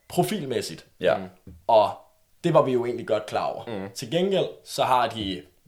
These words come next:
Speaker 1: et, et system, der virker for dem. Øh, måske lidt kedeligt.
Speaker 2: Ja.
Speaker 1: Og, og hvis man kan opgradere på, på nogle pladser, så der ligesom er noget mere, øh,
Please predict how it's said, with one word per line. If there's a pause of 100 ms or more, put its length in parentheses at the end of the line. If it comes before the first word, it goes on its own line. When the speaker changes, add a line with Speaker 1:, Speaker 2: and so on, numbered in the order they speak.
Speaker 1:
et, (400)
et
system,
der
virker
for
dem. (520)
Øh,
måske
lidt
kedeligt. (240)
Speaker 2:
Ja. (180)
Speaker 1:
Og,
og
hvis
man (100)
kan
opgradere (100)
på,
på
nogle
pladser,
så
der
ligesom
er
noget
mere, (920)
øh,